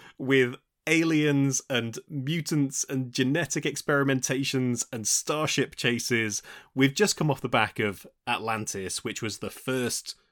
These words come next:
real kind of sci-fi movie in the Disney canon. And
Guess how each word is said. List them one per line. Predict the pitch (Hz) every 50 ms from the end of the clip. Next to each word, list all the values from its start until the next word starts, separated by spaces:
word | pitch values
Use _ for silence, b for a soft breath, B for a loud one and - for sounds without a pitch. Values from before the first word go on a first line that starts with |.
| _ _ -
real | 107 101 131 156 185 185
kind | - - 190 160
of | -
sci-fi | - - - - 107 160 151 - 175 175 180
movie | 175 180 185 196 190 196 185
in | 156
the | 127 117
Disney | 135 127 120 127 117
canon. | - - 143 135 123 113 107 107 107 B B B B B B B B B B B _ -
And | 139 147 156 151 156 151 139 -